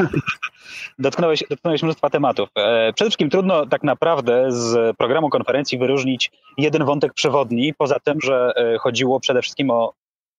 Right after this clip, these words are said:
e, współpracę w naszych uwarunkowaniach Europy Środkowej i Wschodniej, które znacząco różnią się od tego, jak świat funkcjonuje gdzie indziej. E, są cechy bardzo specyficzne dla, przepraszam za wyrażenie, powiedzmy, świata postsowieckiego, e, które powodują, że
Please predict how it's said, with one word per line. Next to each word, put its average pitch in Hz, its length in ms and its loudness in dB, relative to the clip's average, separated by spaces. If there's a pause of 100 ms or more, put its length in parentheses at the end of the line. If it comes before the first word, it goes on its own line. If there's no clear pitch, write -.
(120)
e, 120 180 2
współpracę 139 680 0
w - 80 -12
naszych 151 500 -2
uwarunkowaniach 123 640 0
Europy 123 280 0
Środkowej 123 380 0
i - 20 0
Wschodniej, 107 360 -2
które 147 220 0
znacząco 165 380 0
różnią 151 240 0
się 139 120 0
od 127 100 -2
tego, 139 180 0
jak 131 160 2
świat - 200 -2
funkcjonuje 123 440 0
gdzie 117 160 -2
indziej. 104 400 -4 (560)
E, 117 240 2 (200)
są 175 500 0
cechy 156 300 0
bardzo 139 280 0
specyficzne 135 560 -2
dla, 120 300 2 (680)
przepraszam - 420 -2
za 123 60 2
wyrażenie, 123 360 0
powiedzmy, 127 360 -2
świata - 300 0
postsowieckiego, 123 1000 0 (320)
e, 131 140 2
które 156 220 0
powodują, 147 440 2
że 139 80 -2